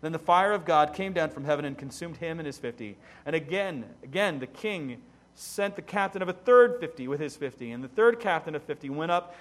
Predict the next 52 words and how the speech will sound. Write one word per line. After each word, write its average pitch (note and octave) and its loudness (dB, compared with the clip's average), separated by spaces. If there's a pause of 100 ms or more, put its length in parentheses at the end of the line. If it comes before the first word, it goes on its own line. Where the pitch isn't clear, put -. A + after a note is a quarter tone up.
(100)
and D#3 -10
came F#3 -6
and D3+ -8
fell F#3+ 0
on F#3+ 0
his D#3 -6
knees F3+ -8
before E3+ 0
Elijah E3 0
and D#3+ -4
entreated E3 -10
him, A#2+ -8 (260)
"O D#3+ 0
man E3+ 0
of E3 -4
God, D#3+ 2
please F#3 -10
let D#3+ -4
my D3+ -2
life D3 0
and D3+ -12
the C3 -6
life D#3 -4
of C#3 -20
these C#3 -12
fifty E3 -16
servants D#3+ -6
of C3 -12
yours B2+ -4
be C3+ -10
precious F3 -10
in C#3+ -10
your B2+ -10
sight. B2+ -8 (340)
Behold, C#3+ 0 (160)
fire F3+ 0
came F3 -10
down D#3+ -4
from E3 -12
heaven D3+ -2
and B2+ -8
consumed F3 -10
the D3 -4
two G3 -10
former D#3 -6
captains D3 -4
of C3 -14
fifty - -16
men D3+ -8
with C#3+ -12
their B2 -4
fifties. B2 -12